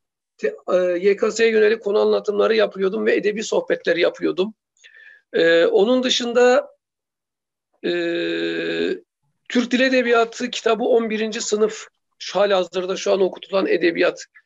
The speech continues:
kitabı on birinci sınıfların yüz yirmi dokuzuncu sayfasında bundan dört yıl önce Antep'te yapmış olduğumuz bir münazara çalışması, fotoğrafımızla birlikte sağ olsunlar ders kitabına sokulmaya, girilmeye layık görüldü.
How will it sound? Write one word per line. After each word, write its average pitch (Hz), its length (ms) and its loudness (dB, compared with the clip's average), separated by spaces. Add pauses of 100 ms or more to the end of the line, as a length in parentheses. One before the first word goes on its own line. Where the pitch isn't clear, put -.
(220)
kitabı 180 400 0
on 208 360 0
birinci 180 280 -2
sınıfların 190 520 0
yüz 175 160 -8
yirmi 190 220 -4
dokuzuncu 190 460 -4
sayfasında 185 720 -2
bundan 190 380 0
dört 208 260 2
yıl 185 80 -4
önce 170 420 0
Antep'te 202 640 0 (540)
yapmış 170 420 0
olduğumuz 202 580 0
bir 202 160 -2
münazara 175 560 0
çalışması, 190 760 -4 (360)
fotoğrafımızla 196 800 -2
birlikte 160 400 -2
sağ 190 180 0
olsunlar 180 540 -2
ders 208 220 0
kitabına 190 500 -2
sokulmaya, 190 640 0
girilmeye 175 540 -2
layık 185 360 0
görüldü. 147 480 -2